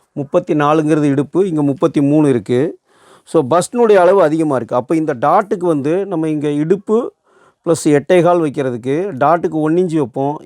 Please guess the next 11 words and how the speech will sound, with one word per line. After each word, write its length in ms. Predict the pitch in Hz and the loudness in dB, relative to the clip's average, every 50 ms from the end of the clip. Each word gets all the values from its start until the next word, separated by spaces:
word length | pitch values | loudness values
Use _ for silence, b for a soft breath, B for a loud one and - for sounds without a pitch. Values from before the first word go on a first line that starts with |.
| - - 139 | -8 -6 -4
இங்க 140 | 135 131 135 139 147 139 127 135 | -2 0 0 0 0 0 0 -2
ஒரு 100 | 131 123 - 139 | -2 -2 0 2
கால் 180 | 139 147 151 156 | 2 2 2 0
இன்ச்சு 180 | 156 143 135 113 - | -2 -4 -6 -4 -2
சேர்த்து 300 | 135 123 110 - 135 135 139 139 - - - 127 | -2 -2 -2 -4 -2 -2 -2 -4 -6 -8 -6 -4
ஒன்னே 180 | 131 135 135 127 117 | -2 0 0 0 0
கால் 140 | 123 120 113 | 0 0 -2
வச்சுக்கணும். 400 | 104 - - 101 104 110 - - _ _ _ _ _ _ _ _ _ _ _ _ _ _ _ _ _ _ _ _ _ _ _ _ _ _ _ _ _ _ _ _ _ _ _ _ _ _ _ _ _ _ - - _ _ _ _ _ _ - - 151 | -6 -8 -12 -18 -18 -18 -18 -20 _ _ _ _ _ _ _ _ _ _ _ _ _ _ _ _ _ _ _ _ _ _ _ _ _ _ _ _ _ _ _ _ _ _ _ _ _ _ _ _ _ _ -20 -20 _ _ _ _ _ _ -2 0 2
இங்கேருந்து 400 | 143 143 151 143 135 147 170 143 | 2 4 2 2 2 0 -2 -2
ஸ்டிச்சிங்க்கு 400 | - 139 113 - 131 117 110 110 | -2 -8 -6 -6 -6 -6 -4 -6
வச்சுக்கணும். 380 | 101 - - 107 98 101 - _ | -8 -8 -12 -18 -18 -18 -20 _